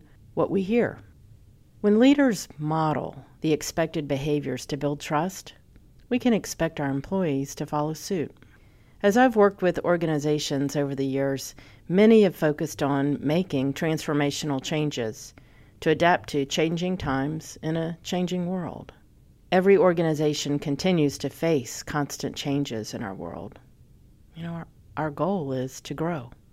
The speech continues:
However, to do so, organizations must achieve bottom line results, and to do so in changing times. Here are bottom line results for various organizations.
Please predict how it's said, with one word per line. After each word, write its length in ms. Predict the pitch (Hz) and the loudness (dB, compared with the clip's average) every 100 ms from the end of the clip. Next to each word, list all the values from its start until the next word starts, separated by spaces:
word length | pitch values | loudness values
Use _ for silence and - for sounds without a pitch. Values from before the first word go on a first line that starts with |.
| _ _ _ - - | _ _ _ -20 0
However, 420 | 214 214 247 240 | 4 6 6 6
to 100 | 202 | 4
do 220 | 180 208 | 4 2
so, 320 | - 147 131 | 2 0 2
organizations 960 | - 185 196 185 170 170 - 170 151 - | 2 2 4 4 2 2 0 -2 -2 -2
must 300 | 160 160 - | -2 -2 -4
achieve 680 | 151 - 175 170 165 160 - | -6 -2 0 0 -2 -6 -6
bottom 340 | - 170 170 175 | 2 4 4 2
line 220 | 170 175 | 0 0
results, 840 | 170 170 190 139 - - - - - - - _ - | -2 0 2 2 0 -10 -18 -20 -20 -20 -20 _ -6
and 140 | 151 | -4
to 80 | 143 | -2
do 180 | 131 190 | 0 0
so 480 | 196 - 117 107 143 - - _ _ - | 0 -2 -2 -2 -6 -12 -20 _ _ -2
in 120 | 151 | -2
changing 460 | - 139 135 127 127 | 0 0 0 -4 -6
times. 720 | 143 131 135 147 139 - - - _ _ - - - | -8 -8 -10 -14 -18 -20 -20 -20 _ _ -20 -20 -6
Here 240 | 294 302 | 2 4
are 180 | 233 185 | 6 6
bottom 360 | 151 175 175 170 | 6 4 4 4
line 200 | 160 151 | 2 2
results 540 | 143 151 147 - - | 2 4 2 2 -4
for 200 | - 165 | -2 0
various 440 | 160 156 151 147 | 2 4 2 0
organizations. 1120 | - 143 143 143 135 131 135 - 87 95 - | -2 -2 -2 -2 0 -2 -2 -6 -8 -10 -14